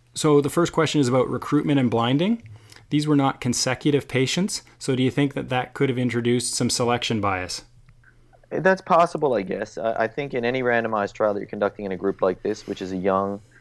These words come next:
Speaker 2: active student population in this case, there has to be some element of pragmatism involved in that, you know, you may not capture every patient.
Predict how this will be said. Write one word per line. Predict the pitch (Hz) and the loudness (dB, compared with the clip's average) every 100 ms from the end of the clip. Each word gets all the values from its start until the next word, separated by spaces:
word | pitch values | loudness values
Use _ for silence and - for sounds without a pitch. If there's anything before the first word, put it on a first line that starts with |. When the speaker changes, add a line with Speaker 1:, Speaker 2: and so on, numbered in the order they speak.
| _ _ - | _ _ 0
Speaker 2:
active | 95 - - 101 95 - _ _ | 0 0 -2 -2 -2 -10 _ _
student | - 123 123 104 | -4 0 0 0
population | 101 92 90 90 - 85 | 0 0 -2 -4 -6 -10
in | 87 | -8
this | 90 - | -8 -8
case, | 80 82 - _ _ _ _ _ | -8 -8 -10 _ _ _ _ _
there | 98 104 | 0 2
has | 110 | 2
to | 107 | -2
be | 104 | -8
some | 98 - 104 101 | -6 -4 -2 0
element | 95 92 90 | -2 -4 -8
of | - | -2
pragmatism | 120 117 104 101 87 87 | 2 2 -2 -6 -8 -8
involved | 82 80 80 90 - | -6 -4 -2 -4 -6
in | 90 | -6
that, | 87 - _ _ _ _ - | -6 -6 _ _ _ _ -12
you | 104 | -4
know, | 98 | -2
you | 98 | 2
may | 113 110 | 0 2
not | 104 - | 0 0
capture | - 101 95 107 - | -2 -2 0 -4 -4
every | 92 90 90 | -4 -4 -8
patient. | - 90 - 101 104 | -4 -6 -4 -10 -12